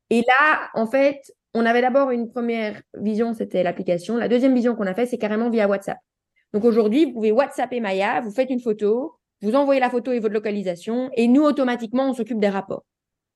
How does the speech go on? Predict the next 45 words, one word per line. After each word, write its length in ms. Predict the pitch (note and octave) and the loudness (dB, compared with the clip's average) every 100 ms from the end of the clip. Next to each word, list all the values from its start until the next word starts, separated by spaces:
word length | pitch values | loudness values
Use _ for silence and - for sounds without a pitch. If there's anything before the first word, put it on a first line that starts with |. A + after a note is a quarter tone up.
| _ _ _ _ | _ _ _ _
Et 60 | A#3+ | 4
donc, 280 | E4 F#4 B3+ | 6 6 4
vous 80 | |
faites 180 | B3+ C4+ | 2 0
ça 140 | D4 D#4+ | 2 0
tout 160 | D4+ | 0
au 60 | B3 | 0
long 100 | B3 | 2
de 60 | |
la 80 | A3 | 2
saison. 500 | A3 G3+ F#3+ A#3+ F4+ | 0 0 -2 -4 -2
Vous 100 | A#3 | 2
mettez 260 | C4+ C4 D4 | 2 2 0
vos 180 | C#4+ A#3+ | 2 2
alarmes. 380 | A3+ B3+ C#4 | 2 2 0
Ben, 120 | G#3 F#3+ | -4 -4
moi, 140 | G3 | -6
je 80 | G3 | -4
veux 80 | G#3 | -4
savoir 580 | F#3+ F3+ F3+ G#3+ G#3 | -2 0 0 0 -2
quand, 240 | - F#3+ G3+ | -4 -4 -4
euh, 80 | E3+ | -4
ma 120 | F3+ | -4
température 640 | F#3+ G#3 F#3+ F#3+ G3+ G#3 | -2 0 0 -2 0 0
du 100 | F#3+ | 0
sol, 260 | F#3 G3 G#3 | -2 -2 -2
elle 140 | F#3+ | 0
est, 180 | F3+ G3 | 0 0
euh, 140 | E3+ E3+ - _ _ - | 0 0 -6 _ _ 0
d'autant 500 | G3+ G#3+ F#3+ G#3 G3 | 0 2 0 0 -2
ou 120 | F#3 | 2
d'autant, 440 | G3+ G#3 F#3 G3 | 0 0 -4 -4
ou 60 | F#3+ | -6
quand 220 | F#3 G3 | -4 -6
j'ai 140 | F#3 | -4
de 120 | F3 G3 | 0 2
l-, 80 | |
l'évapotranspiration 1080 | G#3 G#3+ G#3 G#3+ G#3 G#3 G#3+ A3+ A3+ G3+ G#3 | 4 4 4 0 -2 -6 -2 -2 -2 -4 -4
qui 140 | G#3 E3+ | -6 -2
est 20 | |
d'autant 460 | E3+ B3 G#3 F#3+ F#3 | 0 0 0 -2 0
et 60 | |
d'autant. 200 | G3 G#3 | 0 0
Enfin, 160 | F#3 G3+ | -2 -4
enfin, 300 | G3 D#3+ - | -4 -6 -8